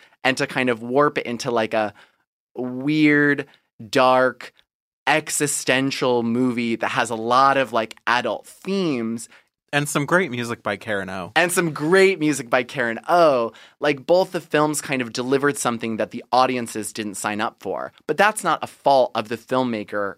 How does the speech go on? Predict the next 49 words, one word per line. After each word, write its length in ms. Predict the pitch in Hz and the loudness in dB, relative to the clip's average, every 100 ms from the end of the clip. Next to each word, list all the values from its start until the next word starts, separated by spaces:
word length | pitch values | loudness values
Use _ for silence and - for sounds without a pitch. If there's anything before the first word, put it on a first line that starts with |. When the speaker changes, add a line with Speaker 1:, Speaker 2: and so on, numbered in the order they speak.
| _ | _
Speaker 1:
or 180 | 131 139 | 0 0
even 280 | 170 220 147 | 0 -2 -2
the 80 | 110 | 0
audience, 640 | 110 127 131 65 55 - | 2 2 2 -6 -12 -8
you 100 | 117 | -4
know 80 | 117 | -2
what 100 | 113 | -2
I 100 | 107 | -4
mean? 300 | 101 107 113 | -6 -6 -6
It 140 | 139 - | -8 -6
just 200 | 160 - | -6 -4
kind 300 | 127 120 117 | -2 -2 -2
of 80 | 98 | -6
was, 140 | 98 | -6
like, 140 | 107 | -6
a 80 | 101 | -6
disconnect 720 | 95 117 113 - 107 98 - - | -6 -6 -6 -6 -8 -8 -10 -10
in 100 | 107 | -10
how 300 | - 110 107 | -4 -4 -2
the 120 | 101 | -6
film 240 | - 104 | -10 -10
maybe, 420 | 98 98 98 95 - - - _ _ _ - | -8 -10 -8 -10 -12 -20 -20 _ _ _ -20
the 260 | 113 127 127 | -10 0 0
films 500 | - 131 117 113 - | 2 2 2 -2 -2
were 120 | 117 | -4
either 360 | 110 107 104 - | -4 -4 -4 -4
marketed 580 | 110 110 104 104 98 87 | 0 0 0 -2 -4 -6
or, 260 | 98 92 90 | -8 -6 -6
like, 240 | 85 78 | -8 -12
kind 240 | - 87 71 | -10 -12 -12
of 140 | - _ _ | -16 _ _
ramped 300 | 98 69 - | -8 -8 -8
up. 220 | - - _ _ _ _ | -14 -14 _ _ _ _
Where 160 | 127 151 | 0 0
the 60 | |
Wild 160 | 180 151 | 2 -2
Things 220 | 143 135 | -2 0
Are 200 | 123 117 - | 0 0 0
and 140 | 147 | 2
also 240 | 135 131 127 | 2 2 0
The 120 | 120 | 0
Wiz 300 | 110 107 - - | -2 -4 -6 -4
just 220 | 156 143 | -2 0
basically 380 | 143 135 - 131 | 0 0 -2 -4
made, 320 | 110 107 101 | -2 -2 -4
like, 100 | 104 | -6
a 60 | 104 | -6
big, 260 | 104 95 | -6 -8
s-, 160 | - | -8